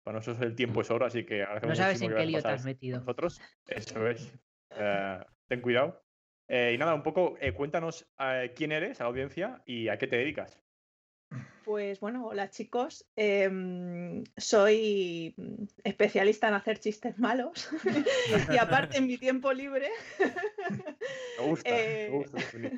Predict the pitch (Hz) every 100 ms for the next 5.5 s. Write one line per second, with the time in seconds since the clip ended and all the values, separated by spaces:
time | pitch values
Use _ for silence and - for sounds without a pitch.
0 | - 320 370 - 311 269 262 233 247 220
1 | 196 226 254 262 247 254 269 240 185 175
2 | 185 190 196 220 214 214 214 208 220 -
3 | 220 233 214 208 202 214 226 254 233 214
4 | 202 196 175 180 196 - 208 214 220 220
5 | 208 208 214 226 285